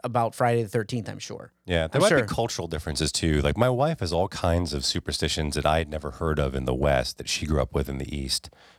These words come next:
Speaker 2: um, that she still, like, I can't kiss her across a door jamb, for example. Evidently, that's, like, terrible luck. I have no idea why.
Speaker 1: Oh, I mean, um, well, that's true. I mean, I remember when I was in, uh, uh, visiting, uh, Beijing in China,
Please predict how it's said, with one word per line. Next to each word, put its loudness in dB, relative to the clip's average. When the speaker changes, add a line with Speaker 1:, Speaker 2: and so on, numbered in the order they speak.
Speaker 2:
um, 0
that 0
she -4
still, 0
like, -2
I -8
can't -4
kiss -6
her -2
across -2
a -4
door 2
jamb, -2
for -4
example. -4
Evidently, -2
that's, 0
like, -2
terrible 0
luck. 2
I 4
have -4
no -4
idea -4
why. -2
Speaker 1:
Oh, -4
I 4
mean, 2
um, -8
well, 4
that's 2
true. 4
I 2
mean, 4
I 6
remember 4
when 4
I 6
was 2
in, 2
uh, 2
uh, -2
visiting, -4
uh, -6
Beijing -4
in -8
China, -4